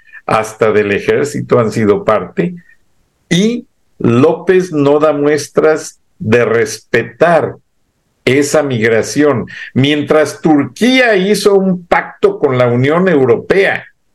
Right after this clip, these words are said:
y hizo a la Unión Europea pagar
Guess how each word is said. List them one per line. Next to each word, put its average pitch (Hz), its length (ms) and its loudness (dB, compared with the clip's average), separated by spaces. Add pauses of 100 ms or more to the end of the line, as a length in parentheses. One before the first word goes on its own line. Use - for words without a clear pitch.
(260)
y 156 340 2
hizo 202 300 2
a 190 40 2
la 147 120 -2
Unión 170 400 0
Europea 160 760 0
pagar 143 640 0